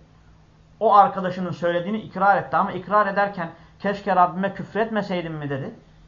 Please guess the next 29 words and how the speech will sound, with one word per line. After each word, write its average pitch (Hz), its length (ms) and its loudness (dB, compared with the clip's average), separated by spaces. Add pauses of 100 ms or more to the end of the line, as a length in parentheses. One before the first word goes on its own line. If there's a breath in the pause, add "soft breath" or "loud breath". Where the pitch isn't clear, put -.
(520)
Hayır, 131 220 -2
ne 208 80 -6
dedi? 196 280 -6
"Keşke 190 380 -4
Rabbime 151 500 2 (840)
şirk - 320 -6
koşmasaydım." 104 640 -10 (540 soft breath)
Ha, 190 320 -2
diyorlar 214 400 4
ki, - 60 -14
işte 190 280 -6
diyorlar 208 380 0
ki, - 160 -18 (360 soft breath)
"Bakın 156 400 2
arkadaşı 175 540 2
ona 240 320 0 (300)
küfür 196 300 -6
mü 285 180 0
ettin 180 380 -4
sen?" 123 320 -4
diyor. 151 180 -8 (1160)
O 208 160 4
da 226 100 2
sonunda 180 420 -4
diyor 262 200 -2
ki, 156 120 -12
"Keşke 208 380 -8
şirk - 240 -12
koşmasaydım." 107 640 -8